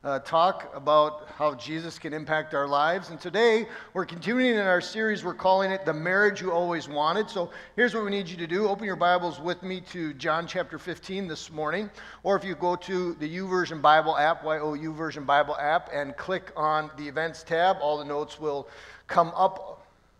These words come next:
for you. If you're online, you can go to the YouVersion Bible app as well. Welcome our Facebook viewers at this time. I want to say welcome. Thanks for joining us today.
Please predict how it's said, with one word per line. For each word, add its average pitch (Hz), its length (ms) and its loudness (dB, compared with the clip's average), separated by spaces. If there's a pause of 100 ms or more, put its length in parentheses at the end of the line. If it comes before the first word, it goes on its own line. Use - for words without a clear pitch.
(260)
for 156 140 -10
you. 196 320 -2
If 165 120 -8
you're 180 160 -2
online, 160 480 2
you 170 60 -8
can 143 80 -14
go 156 160 -2
to 156 300 -8 (320)
the 151 120 -10
YouVersion 151 380 -6
Bible 147 340 4
app 147 220 -2
as 131 220 -10
well. 175 320 2
Welcome 170 500 0 (100)
our 151 160 -2
Facebook 160 680 -6 (120)
viewers 190 400 0
at 165 140 -4
this 165 160 -10
time. 202 240 4
I 202 40 -4
want 160 120 -2
to - 60 -14
say 165 80 -6
welcome. 175 360 -2
Thanks 156 220 -10
for 151 140 -16
joining 156 340 -8
us 156 200 -8
today. 160 320 0